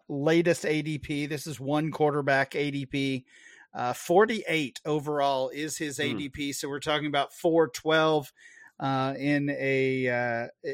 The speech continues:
Speaker 1: in a typical twelve team draft. Wide receiver eighteen. I mean, all the opportunity in the world, as we were just talking about that Rams situation.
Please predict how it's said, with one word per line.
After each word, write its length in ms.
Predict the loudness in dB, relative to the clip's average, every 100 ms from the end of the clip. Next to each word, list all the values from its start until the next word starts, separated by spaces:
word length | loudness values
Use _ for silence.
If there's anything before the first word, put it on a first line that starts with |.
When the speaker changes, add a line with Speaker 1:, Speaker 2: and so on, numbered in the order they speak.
| -2
Speaker 1:
in 160 | 0
a 80 | 0
typical 420 | 2 2 2 0
twelve 320 | 2 4 4 2
team 300 | -2 -2 0
draft. 440 | 4 8 6 4 _ -20 _
Wide 300 | 0 4 6
receiver 500 | 4 4 0 4 4 4
eighteen. 720 | 0 -2 -8 -2 0 0 -4 -6
I 60 |
mean, 160 | -6 -4
all 240 | 4 4
the 140 | 6 6
opportunity 880 | 6 2 -6 -4 -4 -6 -6 -6 -4
in 100 | -4
the 80 | -2
world, 440 | 0 2 2 0
as 140 | -2
we 100 | -2
were 120 | -2 -2
just 180 | -4
talking 260 | 2 2 4
about 180 | 0 2
that 180 | 0 2
Rams 320 | 2 2 0
situation. 680 | -4 0 2 2 0 -4